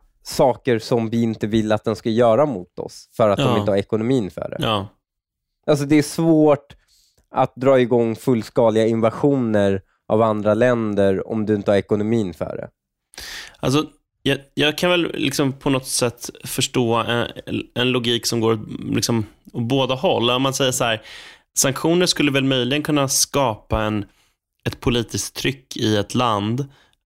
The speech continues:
Speaker 2: för att så här, "Ja, men skärp till dig nu för helvete, vi pallar inte de här sanktionerna mer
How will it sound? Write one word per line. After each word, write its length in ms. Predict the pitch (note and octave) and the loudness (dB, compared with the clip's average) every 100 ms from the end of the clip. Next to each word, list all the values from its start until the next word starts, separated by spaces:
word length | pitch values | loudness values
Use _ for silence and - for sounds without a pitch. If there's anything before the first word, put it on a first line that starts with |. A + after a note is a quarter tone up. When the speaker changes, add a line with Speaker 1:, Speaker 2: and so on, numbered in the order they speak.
| _ - | _ -12
Speaker 2:
för 420 | - A2+ G#2+ G#2 | -2 0 2 0
att 160 | G#2 - | -2 -2
så 120 | - | -4
här, 220 | G#2 G#2 - | -2 -4 -4
"Ja, 80 | |
men 160 | A2+ A2+ | -2 -2
skärp 340 | - A#2 A2+ | -2 -4 -4
till 240 | - C#3 C#3 | -4 -2 0
dig 80 | A2+ | 0
nu 120 | G#2 | -2
för 100 | G#2 | -2
helvete, 720 | A2 G#2+ G2 G2+ - G#2 G2+ - | -2 -2 -2 -4 -2 -2 -2 -4
vi 160 | G#2 G#2 - | -6 -6 -6
pallar 260 | C3+ A2 G#2+ | -4 -2 -2
inte 160 | G#2 | -4
de 80 | G2+ | -4
här 100 | G2+ | -2
sanktionerna 640 | G2+ G#2 - D3 A#2+ G2+ | -4 -6 -2 0 2 0
mer 380 | G2+ F#2+ F#2+ G#2+ | -2 -2 -6 -8